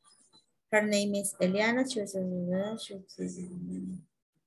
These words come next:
okay. Now, nos quedan dos minutos, entonces estas preguntas las vamos a revisar mañana. Por favor, complétenlas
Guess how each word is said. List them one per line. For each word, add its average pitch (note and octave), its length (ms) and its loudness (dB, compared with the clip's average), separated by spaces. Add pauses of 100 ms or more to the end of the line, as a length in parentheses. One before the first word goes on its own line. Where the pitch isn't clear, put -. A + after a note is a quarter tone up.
(4000)
okay. - 180 -18 (1400)
Now, F3+ 220 4 (380)
nos A3+ 200 6
quedan C4 260 10
dos C#4 140 12
minutos, C#4 400 12
entonces A#3+ 420 6
estas C#4 440 8
preguntas C#4 480 8
las D4+ 140 6
vamos G#3+ 240 2
a A3+ 40 2
revisar A3+ 400 2
mañana. A3+ 520 0 (380)
Por B3 160 10
favor, B3+ 520 10
complétenlas B3+ 1160 6